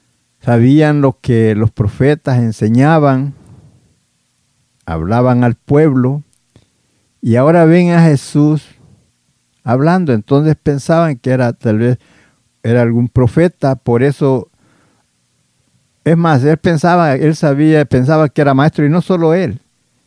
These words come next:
sino muchos de los que estaban en la sinagoga con él.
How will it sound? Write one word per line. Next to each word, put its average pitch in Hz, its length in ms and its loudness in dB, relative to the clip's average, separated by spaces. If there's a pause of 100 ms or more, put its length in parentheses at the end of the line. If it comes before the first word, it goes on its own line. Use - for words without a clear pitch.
sino 139 360 0
muchos 175 640 0 (1200)
de 123 200 0
los 123 160 0
que - 100 -6
estaban 143 500 0
en 139 140 2
la 120 120 0
sinagoga 120 600 -4
con 80 280 -10
él. - 200 -18